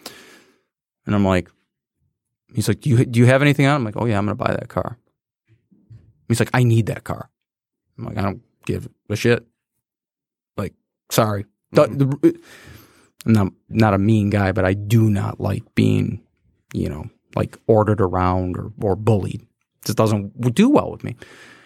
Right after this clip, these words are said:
Speaker 1: And so he just gave me that look. He was like, "Listen, man." He, he changed his tone. He's like,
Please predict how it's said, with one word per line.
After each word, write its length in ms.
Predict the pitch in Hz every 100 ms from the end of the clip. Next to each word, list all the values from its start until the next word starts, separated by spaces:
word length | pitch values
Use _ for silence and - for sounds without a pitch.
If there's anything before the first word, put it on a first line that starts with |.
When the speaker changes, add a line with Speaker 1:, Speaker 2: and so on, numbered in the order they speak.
| _
Speaker 1:
And 160 | 139 123
so 100 | 156
he 120 | 180
just 160 | 220
gave 140 | - 185
me 80 | 170
that 240 | 131 107
look. 240 | 123 127
He 100 | -
was 140 | 110 110
like, 120 | 107
"Listen, 260 | 113 - 101
man." 240 | 104 120 - _ _ _ _ _ -
He, 180 | - 117
he 260 | - 104 101 _ -
changed 280 | - 123 123
his 140 | 131
tone. 300 | - 110 101
He's 160 | 98 98
like, 320 | 95 82